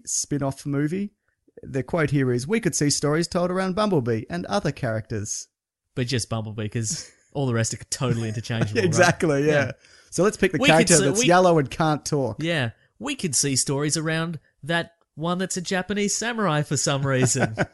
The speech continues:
Speaker 2: Maybe it's racist, we don't know. But we'll find out, won't we?
Speaker 1: We'll bloody find out. He
Speaker 2: Mm.
Speaker 1: did, uh, he had a good design, that one, actually.
Speaker 2: Yeah, I really liked it.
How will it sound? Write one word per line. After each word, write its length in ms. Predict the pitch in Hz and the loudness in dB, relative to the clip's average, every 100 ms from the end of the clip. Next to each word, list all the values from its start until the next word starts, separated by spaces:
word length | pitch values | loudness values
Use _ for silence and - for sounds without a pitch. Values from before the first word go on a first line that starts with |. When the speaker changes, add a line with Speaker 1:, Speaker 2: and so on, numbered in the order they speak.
| - - - 156 | -10 -12 -16 -4
Speaker 2:
Maybe 280 | 180 240 277 | -2 -2 -2
it's 160 | 277 | -4
racist, 480 | 269 294 320 339 - | -4 -2 0 -2 -4
we 140 | 311 320 | -6 0
don't 240 | 311 311 | 0 0
know. 460 | 311 233 151 127 127 123 - - | 0 2 2 2 0 -4 -10 -8
But 120 | 139 127 | -4 -2
we'll 220 | 143 131 | 0 0
find 420 | - 160 185 175 | 0 2 2 4
out, 240 | 147 127 139 | 4 4 0
won't 260 | 147 135 | -2 -2
we? 180 | 131 123 | -2 0
Speaker 1:
We'll 180 | 151 139 | 2 0
bloody 340 | 131 143 151 | 0 0 0
find 360 | 151 147 143 135 | 0 2 2 2
out. 260 | 123 117 202 | 2 2 2
He 80 | |
Speaker 2:
Mm. 40 | 147 | 0
Speaker 1:
did, 220 | 131 113 | -2 -4
uh, 60 | - 208 | -4 2
he 100 | 294 | 2
had 80 | |
a 40 | 294 | 2
good 140 | 247 | 0
design, 300 | 185 160 190 | 0 0 2
that 100 | 156 | 0
one, 120 | 120 113 | 0 -2
actually. 420 | 110 - 110 120 | -4 -6 -8 -2
Speaker 2:
Yeah, 200 | 226 156 | 2 2
I 80 | 175 | 0
really 220 | 165 151 139 | 0 0 0
liked 220 | 135 123 | -2 -2
it. 140 | 107 | -6